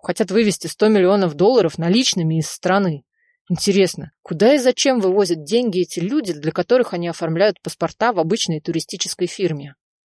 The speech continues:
Я вышел из туалета и направился в свой кабинет. Ещё полчаса я обдумывал услышанное, потом меня вызвал к себе Семён Алексеевич. «В общем, я договорился», устало сказал он. «Пятидесяти тысяч на лечение хватит.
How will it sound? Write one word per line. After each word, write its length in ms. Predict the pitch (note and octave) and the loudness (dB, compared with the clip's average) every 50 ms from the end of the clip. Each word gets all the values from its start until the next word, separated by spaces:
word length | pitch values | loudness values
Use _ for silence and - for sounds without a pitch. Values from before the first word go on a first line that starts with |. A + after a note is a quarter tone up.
| _ _ _ _ _ _ _ | _ _ _ _ _ _ _
Я 200 | - G3+ B3+ C4+ | 0 2 2 4
вышел 260 | B3+ C#4 - - F#3+ | 2 2 2 0 0
из 120 | E3+ E3 - | 0 0 -2
туалета 480 | - F3+ E3+ E3+ F3 G#3+ C4 - - | 0 2 2 4 2 2 0 0 -2
и 80 | F#3 F3 | -4 -2
направился 600 | D#3+ D#3 - - G3 A3 A3+ A3 F#3+ F3+ - D#3+ | -4 -4 -2 0 0 0 0 -2 -4 -4 -6 -6
в 80 | - | -6
свой 240 | - - - F#3 F#3+ | -8 -4 -2 -2 -2
кабинет. 540 | - - E3+ D#3+ E3+ E3 D#3 D3 C#3+ - - - _ _ _ _ | -2 -4 -2 0 0 0 0 -2 -4 -10 -16 -20 _ _ _ _
Ещё 240 | - F#3+ G3 - C4 | -4 -2 0 0 2
полчаса 480 | - - C4 B3 - A#3 - - C4+ C#4 | 2 0 -2 -2 -4 -4 0 2 2 2
я 180 | B3+ F#3+ E3 | 4 2 2
обдумывал 480 | E3 E3 E3 F#3+ F#3+ F3+ D#3+ E3 E3+ E3 | 2 0 0 0 0 0 0 0 -2 -2
услышанное, 800 | D3+ - - G#3 A#3 B3+ - - E3 D#3 D#3 D3+ C#3+ C#3 D3+ - _ | -2 -4 -4 -4 -4 -4 -4 -4 -4 -6 -6 -6 -8 -12 -14 -6 _
потом 280 | - F#3+ - C#4+ C#4+ A#3 | -2 0 2 2 2 0
меня 200 | G3+ F3+ E3+ D#3 | 0 0 0 0
вызвал 360 | E3+ G3+ F#3+ G3 F#3 F3 D3+ | 0 -2 0 0 -2 -2 -2
к 60 | - | -4
себе 260 | - - E3 E3 F#3 | -6 -4 -2 -2 -2
Семён 360 | G3 - - F3+ F3 F3 E3+ | -2 -2 -4 -4 -2 0 0
Алексеевич. 800 | E3+ E3 E3 - - - E3 D#3 D#3 D3+ D3 D3 - - - - _ _ _ _ _ _ _ _ _ _ _ _ _ _ _ _ _ | 0 0 -2 -4 -6 -6 -4 -4 -4 -6 -8 -10 -10 -12 -12 -14 _ _ _ _ _ _ _ _ _ _ _ _ _ _ _ _ _
«В 120 | - F3 G3+ | 0 2 2
общем, 500 | A3+ A3 - - G3+ F#3 F3 E3+ E3+ D3+ - _ _ _ | 2 2 0 -2 0 0 2 0 0 -4 -6 _ _ _
я 180 | - E3+ E3+ D#3+ | 2 2 4 4
договорился», 800 | E3+ D#3 E3 E3 E3+ E3+ D#3+ D#3 D3+ C#3 - - D3+ C#3+ - _ _ _ _ _ | 4 4 4 4 4 4 4 2 2 0 -4 -6 -8 -10 -14 _ _ _ _ _
устало 400 | F3 E3 - - F3+ F3 F3+ F3 | -8 -8 -2 0 0 2 2 0
сказал 420 | - - E3 D#3+ D#3+ D#3+ D#3+ D#3+ | -2 -4 -4 -2 0 -2 -2 -2
он. 220 | D#3 D3+ D#3 D#3 - _ _ _ | -4 -6 -8 -10 -12 _ _ _
«Пятидесяти 540 | - G3+ - - C4 G#3+ G#3+ - - - F3+ | -6 -4 -2 -2 -4 -4 -4 -4 -4 -6 -4
тысяч 380 | - A#3 A#3 - F#3+ - - | -4 -4 -4 -2 -4 -4 -4
на 80 | - F3+ | -2 -2
лечение 480 | E3+ E3 D#3 - G3+ G3 F#3 E3+ E3 D3+ | -2 -2 -2 -2 -2 0 0 0 -2 -4
хватит. 500 | - - E3 D#3+ D3 - - - - | -2 -2 -2 -2 -2 -4 -12 -16 -20